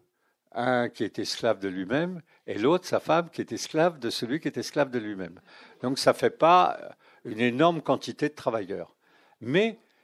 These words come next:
ils ont l'impression de faire leur propre malheur eux-mêmes et on est donc, cette idée n'est pas abandonnée. L'idée que quelque chose de simple et de primitif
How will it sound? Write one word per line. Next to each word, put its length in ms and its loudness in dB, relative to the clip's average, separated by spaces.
ils 200 2
ont 40 8
l'impression 420 2
de 60 -4
faire 220 2
leur 120 2
propre 320 -4
malheur 400 -6
eux-mêmes 380 -6
et 400 4
on 160 -4
est 140 4
donc, 260 2
cette 340 0
idée 240 0
n'est 140 0
pas 200 6
abandonnée. 640 2
L'idée 480 2
que 140 -2
quelque 420 -2
chose 320 -4
de 100 -4
simple 460 -4
et 20 -14
de 100 -10
primitif 800 -12